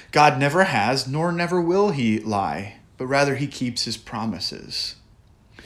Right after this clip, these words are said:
And then again, I love how Paul even uses the Cretans' own prophets to show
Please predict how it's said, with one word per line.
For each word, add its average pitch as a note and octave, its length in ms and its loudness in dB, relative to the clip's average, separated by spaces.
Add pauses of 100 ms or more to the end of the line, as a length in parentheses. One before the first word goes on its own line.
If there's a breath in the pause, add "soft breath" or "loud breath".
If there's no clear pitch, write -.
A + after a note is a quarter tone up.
(240 loud breath)
And D3 120 2
then D3+ 60 6
again, C#3 180 6
I B2+ 60 4
love B2 220 4
how A#2+ 140 2
Paul A#2+ 460 0
even A#2+ 300 -2
uses A#2+ 340 0
the A2 100 -4
Cretans' B2 440 -2
own A#2+ 300 -2
prophets A#2 560 -2
to B2 100 -6
show A#2 400 0